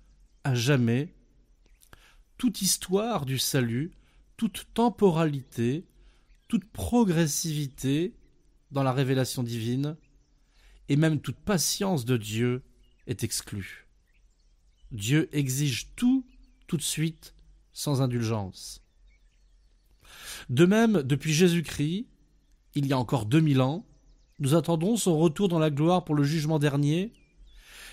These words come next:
et l'histoire de l'Église nous semble passer par d'interminables revers, des querelles interminables, C'est le temps de la patience de Dieu qui conduit les événements d'une manière pour nous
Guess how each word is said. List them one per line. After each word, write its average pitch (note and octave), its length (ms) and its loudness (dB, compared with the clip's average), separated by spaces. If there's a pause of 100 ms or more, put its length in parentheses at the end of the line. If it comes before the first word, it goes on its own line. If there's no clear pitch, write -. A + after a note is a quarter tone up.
(100)
et C#3+ 100 4
l'histoire E3+ 540 4
de C#3 80 4
l'Église D3+ 480 2
nous C3+ 140 -2
semble D3 440 0
passer D#3 520 -2
par B2+ 220 -6
d'interminables D3+ 960 -2
revers, B2+ 840 0 (840)
des A2+ 320 -4 (200)
querelles D3+ 580 -2 (260)
interminables, C#3 920 -2 (1800)
C'est - 220 0
le C#3 100 6
temps D#3+ 280 2
de C#3+ 80 4
la C3+ 80 6
patience D3+ 640 0
de B2+ 120 0
Dieu A#2+ 560 -4 (880)
qui - 140 -18
conduit F3+ 420 0
les D3+ 240 4
événements D3+ 520 4
d'une C#3+ 180 0
manière C#3+ 480 2
pour C3 300 -4
nous C#3 320 -2